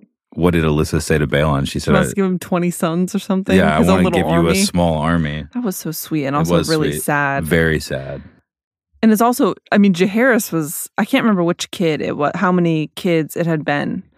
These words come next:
Speaker 2: I think it was, like, their eighth or ninth or tenth kid
Speaker 1: Mm-hmm.
Speaker 2: when
Speaker 1: She was
Speaker 2: Jaehaerys
Speaker 1: like, "Wait a second."
Speaker 2: Yeah, uh,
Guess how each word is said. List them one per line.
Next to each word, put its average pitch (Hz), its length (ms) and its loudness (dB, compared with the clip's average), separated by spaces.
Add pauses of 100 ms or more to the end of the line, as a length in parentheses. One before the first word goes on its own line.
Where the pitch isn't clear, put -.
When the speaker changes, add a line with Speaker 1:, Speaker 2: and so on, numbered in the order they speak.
(420)
Speaker 2:
I 190 40 2
think 202 200 2
it 208 40 2
was, 190 140 2
like, 170 180 2
their 160 280 2
eighth 170 260 0
or 165 80 4
ninth 151 460 0
or 151 120 -2
tenth - 440 0
kid 185 400 2 (180)
Speaker 1:
Mm-hmm. - 220 -2 (160)
Speaker 2:
when 165 580 0 (380)
Speaker 1:
She 190 80 4
was 220 80 4
Speaker 2:
Jaehaerys 185 420 2
Speaker 1:
like, 80 80 -2
"Wait 76 180 0
a 76 40 -4
second." 69 320 -6
Speaker 2:
Yeah, 180 220 4
uh, 135 400 0